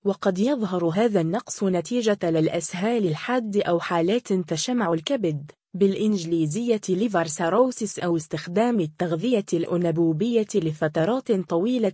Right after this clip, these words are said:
الأمد أو بعد العمليات الجراحية. مكونات زيناسكين: يحتوي زيناسكين أو ما يسمى بسيولفات الزنك على مادة فعالة أساسية،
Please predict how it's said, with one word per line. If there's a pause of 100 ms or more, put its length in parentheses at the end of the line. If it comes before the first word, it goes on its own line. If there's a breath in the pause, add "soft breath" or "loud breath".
الأمد
أو
بعد
العمليات
الجراحية. (420)
مكونات
زيناسكين:
يحتوي
زيناسكين
أو
ما
يسمى
بسيولفات
الزنك
على
مادة
فعالة
أساسية،